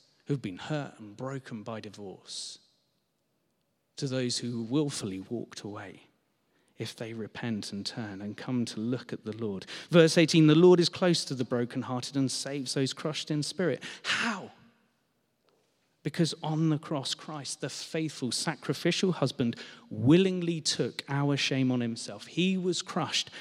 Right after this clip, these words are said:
for our sin so that our hearts could be cleansed and forgiven. Jesus is the husband who laid down his life for his unfaithful wife, the church, to make her his treasure.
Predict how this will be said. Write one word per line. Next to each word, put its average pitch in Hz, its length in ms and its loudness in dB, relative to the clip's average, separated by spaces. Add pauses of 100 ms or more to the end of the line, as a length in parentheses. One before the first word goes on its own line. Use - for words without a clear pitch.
for 127 240 2
our 135 220 2
sin 107 420 -4 (640)
so 139 240 0
that 120 100 0
our 135 220 0
hearts 123 380 -10
could 131 160 -12
be 117 100 -12
cleansed 127 540 -8
and 110 100 -6
forgiven. - 460 -12 (880)
Jesus 170 400 6
is 160 140 4
the 151 100 4
husband 151 400 2
who 135 120 2
laid 139 320 6
down 139 280 2 (180)
his 185 340 10
life 175 280 6
for - 140 4
his 143 200 4
unfaithful 165 800 2
wife, 127 320 -8
the 139 80 -2
church, - 680 0 (420)
to 147 120 4
make 160 420 -2
her 143 280 -4
his 139 340 -4
treasure. 113 480 -8